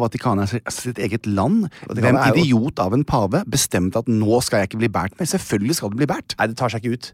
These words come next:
Speaker 2: Ja, det vil jeg lurer på, det var Johannes Paul den andre, som var den første som ikke skulle bære, altså.
Speaker 1: Jeg innfører det nå, ja, når jeg har skrevet ned, eh, turneen vår, eh, konserten vår,
Speaker 2: Ja.
Speaker 1: som, som vi skal på. Eh,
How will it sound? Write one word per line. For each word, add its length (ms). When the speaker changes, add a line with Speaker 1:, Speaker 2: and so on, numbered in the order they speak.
Speaker 2:
Ja, 80
det 140
vil 100
jeg 80
lurer 80
på, 80
det 40
var 120
Johannes 260
Paul 140
den 80
andre, 180
som 160
var 80
den 80
første 160
som 80
ikke 180
skulle 460
bære, 240
altså. 160
Speaker 1:
Jeg 160
innfører 400
det 80
nå, 80
ja, 160
når 160
jeg 0
har 160
skrevet 400
ned, 260
eh, 460
turneen 320
vår, 220
eh, 800
konserten 400
vår, 180
Speaker 2:
Ja. 300
Speaker 1:
som, 40
som 20
vi 60
skal 160
på. 180
Eh, 520